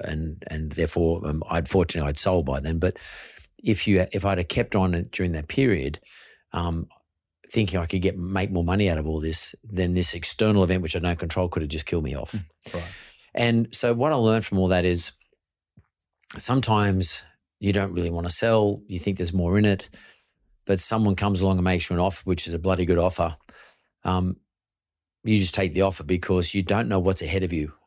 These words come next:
Speaker 2: Right.
Speaker 1: And I, I'm not suggesting this is in your case, but you just never know what's ahead of you. You don't
Speaker 2: Yeah.
Speaker 1: know whether it's go-, in my case, you d-, I didn't know there was a G F C coming. No one knew there was a G F C
Speaker 2: Of course.
Speaker 1: coming. Um,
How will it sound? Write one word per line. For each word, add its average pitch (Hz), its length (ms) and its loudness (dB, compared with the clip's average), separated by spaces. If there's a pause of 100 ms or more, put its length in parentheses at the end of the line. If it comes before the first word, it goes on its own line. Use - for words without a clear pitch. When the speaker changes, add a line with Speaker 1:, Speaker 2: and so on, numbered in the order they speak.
(260)
Speaker 2:
Right. - 300 -6
Speaker 1:
And 95 160 -4
I, 95 160 2 (320)
I'm 92 120 0
not 98 140 2
suggesting 90 640 0
this 80 160 -2
is 85 80 -6
in 85 180 -4
your 90 180 4
case, 78 260 -4
but - 220 -2 (680)
you 101 140 0
just 113 220 2
never 117 180 4
know 101 140 4
what's 90 200 0
ahead 120 180 0
of - 80 -4
you. 78 100 -6
You 76 120 -4
don't 95 160 2
Speaker 2:
Yeah. 90 40 2
Speaker 1:
know 90 160 2
whether 85 220 2
it's 82 220 0
go-, 90 180 -6
in 87 180 -4
my 87 180 0
case, 82 400 -2
you 82 60 -8
d-, 80 160 -2
I - 80 -2
didn't 85 140 -2
know 78 80 -4
there 80 40 -4
was 76 120 -4
a 78 40 -6
G 80 160 0
F 73 80 -4
C 85 140 -4
coming. 107 260 2
No 101 140 2
one 147 120 2
knew 85 100 4
there 69 80 -2
was 69 100 -4
a 73 40 -6
G 73 160 -2
F 69 80 -4
C - 120 -2
Speaker 2:
Of 69 40 -8
course. 80 280 0 (500)
Speaker 1:
coming. 95 140 0
Um, 90 260 0